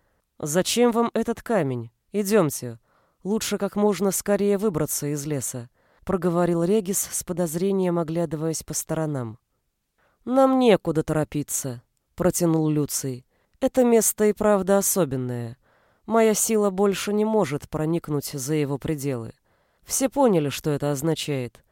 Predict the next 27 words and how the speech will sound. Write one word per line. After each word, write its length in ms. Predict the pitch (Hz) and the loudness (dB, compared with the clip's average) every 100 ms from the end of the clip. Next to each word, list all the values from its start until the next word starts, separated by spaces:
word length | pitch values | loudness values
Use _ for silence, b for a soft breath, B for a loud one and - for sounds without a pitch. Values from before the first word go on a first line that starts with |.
| _ _ - | _ _ -4
Мы 180 | 220 226 | 4 6
могли 280 | 226 226 | 4 2
заблудиться, 840 | 208 208 226 226 185 - - 131 117 147 | 0 0 0 0 -2 -2 -8 -8 -10 -10
ведь 320 | 143 170 - | -6 -6 -4
никто 320 | 185 - 240 | -6 -2 -4
теперь 380 | - 156 165 143 | -4 -4 -4 -2
не 140 | 160 165 | -2 -2
отслеживал 640 | - - 190 127 143 139 | -2 -2 -2 -2 -4 -4
наш 280 | 143 147 - | -4 -4 -4
маршрут 460 | 151 156 - 151 - | -4 -4 -6 -8 -6
с 100 | 180 | -4
воздуха. 560 | 175 123 120 - 117 _ b b b b | -4 -4 -8 -12 -14 _ b b b b
Лучше 460 | - 277 - - 233 | -2 -2 0 0 2
не 260 | 220 220 208 | 4 4 4
игнорировать 720 | 208 226 226 160 123 127 - | 4 4 4 2 -2 -6 -8
то, 180 | 190 208 | -4 -4
что 280 | - - 151 | -4 -4 -4
очень 380 | 165 165 - 156 | -2 -2 -4 -4
напоминает 760 | 151 151 147 147 156 170 151 - | -4 -2 -2 -2 0 0 -2 -6
дорожный 640 | - 180 170 139 113 135 - | -2 0 0 -2 -4 -6 -8
указатель". 720 | 139 165 147 143 - 110 - _ _ _ _ _ _ _ | -6 -6 -4 -6 -8 -16 -20 _ _ _ _ _ _ _
"Можно 380 | 233 311 277 311 | 2 2 4 2
мне 180 | 285 240 | 4 2
попробовать?" 720 | 180 - 160 131 131 - _ _ _ _ _ | 0 -2 -4 -4 -8 -10 _ _ _ _ _
выступила 560 | 165 202 - - 170 160 | -2 -2 -2 -4 -6 -6
вперед 380 | - 175 185 - | -4 -4 -4 -4
Ассоль. 500 | 185 - 151 127 | -4 -4 -4 -6